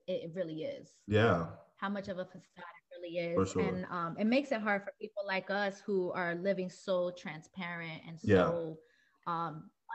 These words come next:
Speaker 1: unapologetically ourselves, right?
Speaker 2: Yes.
Speaker 1: To, to kind of break in. But I think
Speaker 2: Mm-hmm.
Speaker 1: that we're making that, we're, we're making those waves. So
Speaker 2: We
Speaker 1: I
Speaker 2: are.
Speaker 1: think
Speaker 2: Those
Speaker 1: that
Speaker 2: strides are being
Speaker 1: I
Speaker 2: made.
Speaker 1: definitely
Speaker 2: Absolutely.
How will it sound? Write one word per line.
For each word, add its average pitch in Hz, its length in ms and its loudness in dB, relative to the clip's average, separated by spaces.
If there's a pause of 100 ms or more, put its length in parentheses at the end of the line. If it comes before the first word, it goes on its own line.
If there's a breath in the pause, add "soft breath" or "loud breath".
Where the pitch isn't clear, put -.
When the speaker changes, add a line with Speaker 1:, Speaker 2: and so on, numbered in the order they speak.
(260)
Speaker 1:
unapologetically 185 680 -2
ourselves, 175 960 -6
right? 95 280 6
Speaker 2:
Yes. - 140 -6 (320)
Speaker 1:
To, 190 380 -2 (140)
to 214 80 -6
kind 196 320 -6
of 180 60 -10 (160)
break 262 320 -4
in. 175 340 -6
But 185 160 -2
I 196 120 4
think 202 120 6 (200)
Speaker 2:
Mm-hmm. 180 40 -6
Speaker 1:
that 170 180 -2
we're 180 140 -4
making 180 400 -6
that, 143 220 -6 (200)
we're, 180 140 -6
we're - 340 -14
making 185 280 -4
those 165 180 -8
waves. 139 500 -8
So - 120 0
Speaker 2:
We 117 120 8
Speaker 1:
I 104 80 12
Speaker 2:
are. 90 100 12
Speaker 1:
think 90 80 8
Speaker 2:
Those 95 120 10
Speaker 1:
that - 40 0
Speaker 2:
strides 98 280 10
are 95 80 10
being 90 200 8
Speaker 1:
I - 20 6
Speaker 2:
made. 78 240 8
Speaker 1:
definitely 69 200 4
Speaker 2:
Absolutely. 90 580 6